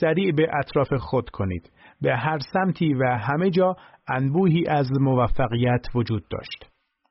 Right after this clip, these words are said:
برای هر کارآموز جدیدی همین کافی بود تا دربارهٔ قدرت و تأثیر سیستم خط مستقیم جای هیچ شکی را باقی نگذارد. در حقیقت پس از چند ماه تدریس آن، یک دورهٔ قدم به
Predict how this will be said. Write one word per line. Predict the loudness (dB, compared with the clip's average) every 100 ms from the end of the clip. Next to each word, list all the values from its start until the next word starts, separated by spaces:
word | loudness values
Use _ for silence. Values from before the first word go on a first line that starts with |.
| _
برای | 0 2 0
هر | 0 -4
کارآموز | -2 -2 0 2 2 2
جدیدی | 2 2 2 2 2 0 -4 -12
همین | -6 -2 0 0
کافی | 0 2 0
بود | 0 0 0
تا | 0 2
دربارهٔ | 2 2 2 2 0 0
قدرت | -2 0 -2 0 0
و | 0
تأثیر | 0 -4 -2 0 0
سیستم | 0 -4 -2 0 0
خط | -2 -6 -2 0
مستقیم | 0 0 -2 0 0 0 -6 -12 -6
جای | 0 2 2 2
هیچ | 2 0 0 -4
شکی | -2 -4 -2 0
را | 2 2
باقی | 2 2 2
نگذارد. | 2 2 -2 -2 -4 -6 -12 -20 -4
در | 0 2 2
حقیقت | 0 0 2 -2 -4 _
پس | -6 0
از | 0 0 -2
چند | 0 0 2
ماه | 2 2 0
تدریس | -4 -2 -4 -4 -2
آن، | 0 -2 -4 -12 -4
یک | -2 -2 2
دورهٔ | 2 2 2 0 0
قدم | 0 0
به | 2